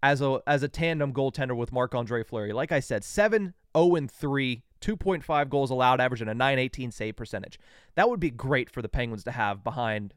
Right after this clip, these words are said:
K-, or behind Tristan Jarry, not only in this final run to a playoff spot, 'cause every game is gonna be so important for the Pittsburgh Penguins. And think about the teams they still have yet to play. I mean, they have a week where they play the Rangers three times.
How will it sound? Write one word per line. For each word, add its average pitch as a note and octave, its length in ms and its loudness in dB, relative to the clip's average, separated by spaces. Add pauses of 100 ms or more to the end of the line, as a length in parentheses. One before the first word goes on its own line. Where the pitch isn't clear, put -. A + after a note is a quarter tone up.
(120)
K-, C3 300 -4
or B2+ 140 2
behind C3+ 400 -2
Tristan B2+ 320 -4
Jarry, A2+ 380 0 (280)
not F#3+ 240 4
only D#3 460 2 (260)
in F3 140 2
this E3 180 0
final D#3+ 420 2
run C3+ 480 4 (440)
to C#3+ 120 0
a A2+ 60 0
playoff D3 320 2
spot, F#3 280 2
'cause - 180 -8 (100)
every E3 300 4
game D3 260 2
is C3+ 80 -2
gonna C3+ 120 -2
be B2 80 -2
so C#3+ 340 2
important C3 340 -4
for D3+ 80 -4
the B2+ 80 -8
Pittsburgh C#3 340 -6
Penguins. D3 400 -4 (220)
And B2+ 100 -8
think D#3 140 -4
about D3 180 2
the C#3 60 -6
teams C#3+ 260 -4
they C3+ 80 -2
still C#3+ 220 -2
have A#2 100 -2
yet C3 180 0
to A#2 60 -10
play. C3+ 340 2
I C3 40 4
mean, A#2+ 160 -2
they A#2+ 60 0
have A#2 120 -2
a A#2 60 0
week A#2+ 320 -4
where A#2 260 0 (220)
they - 60 -8
play D3+ 180 0
the C3 80 -2
Rangers C3+ 540 -2
three C#3 300 0
times. C3+ 600 -2